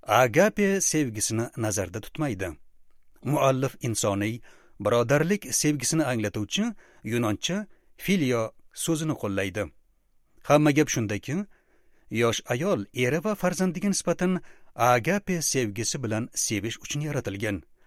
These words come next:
Oxir-oqibat ayol ularni sevishdan hech qachon to'xtamaydi. Lekin kundalik hayot qiyinchiliklari va tashvishlari bois u jasoratidan shu qadar ajralishi mumkinki, filio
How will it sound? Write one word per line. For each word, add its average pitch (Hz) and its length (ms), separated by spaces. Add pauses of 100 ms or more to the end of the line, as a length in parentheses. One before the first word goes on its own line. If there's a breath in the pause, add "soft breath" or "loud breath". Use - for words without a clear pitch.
(960)
Oxir-oqibat 127 880 (440)
ayol 147 300
ularni 170 380
sevishdan 123 500
hech - 320
qachon 104 360
to'xtamaydi. 101 680 (960)
Lekin 170 400
kundalik 180 420
hayot 175 280
qiyinchiliklari 113 760 (400 soft breath)
va 113 200
tashvishlari 110 640
bois 98 420 (420 soft breath)
u 147 140
jasoratidan 120 720 (320 loud breath)
shu - 240 (100)
qadar 127 420
ajralishi 113 600
mumkinki, 107 580 (680)
filio 143 420